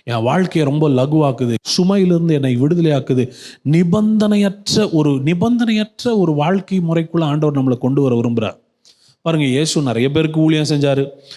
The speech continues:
நிறைய பேரை விடுதலையாக்குனாரு. எங்கேயுமே யாருக்குமே ஒரு கண்டிஷனை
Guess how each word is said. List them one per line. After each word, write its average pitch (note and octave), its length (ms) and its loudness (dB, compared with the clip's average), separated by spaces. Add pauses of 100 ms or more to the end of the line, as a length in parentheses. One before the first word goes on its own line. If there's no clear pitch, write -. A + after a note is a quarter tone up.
(160)
நிறைய D3+ 280 0
பேரை F3 200 0
விடுதலையாக்குனாரு. D3+ 600 -2 (140)
எங்கேயுமே B3+ 680 0 (120)
யாருக்குமே F3 680 0
ஒரு D#3+ 360 0
கண்டிஷனை B3 520 2